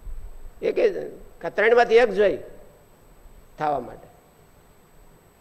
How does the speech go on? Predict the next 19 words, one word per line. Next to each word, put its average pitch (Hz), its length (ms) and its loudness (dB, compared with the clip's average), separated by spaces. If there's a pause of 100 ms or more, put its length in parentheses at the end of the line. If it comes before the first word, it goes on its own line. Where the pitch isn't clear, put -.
(360)
એટલે 156 200 0
હવે 180 400 0
જે 175 500 -6
જોઈ, 165 340 -2
તમારે 196 340 0
શું 226 160 6
જોઈ 139 200 -4
છે? - 180 -18 (1600)
કે 185 100 0
એકેય 196 240 -2
નહીં, 120 160 -8 (400)
થાવું 214 260 4
જ 160 80 -10
નથી, 139 280 -6 (480)
ઈ 160 40 0
રસ્તે 190 320 2
જ 180 40 -2
જાવું 160 300 0
નથી. - 240 -12